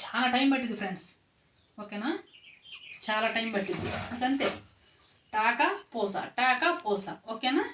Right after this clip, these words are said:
ఇంకా అట్లా అనమాట. ఇదైతే కట్టేసరికి చాలా టైమ్ పట్టిద్ది అనమాట.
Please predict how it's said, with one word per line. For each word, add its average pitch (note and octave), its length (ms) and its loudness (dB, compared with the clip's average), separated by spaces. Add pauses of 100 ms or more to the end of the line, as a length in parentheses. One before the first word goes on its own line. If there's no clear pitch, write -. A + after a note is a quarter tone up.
(160)
ఇంకా A3 180 -4
అట్లా G#3+ 160 -6
అనమాట. F3+ 280 -2 (1040)
ఇదైతే A#3+ 360 0
కట్టేసరికి B3 480 0 (120)
చాలా A3 260 4
టైమ్ A#3 200 2
పట్టిద్ది G3 280 -2
అనమాట. F3 280 -2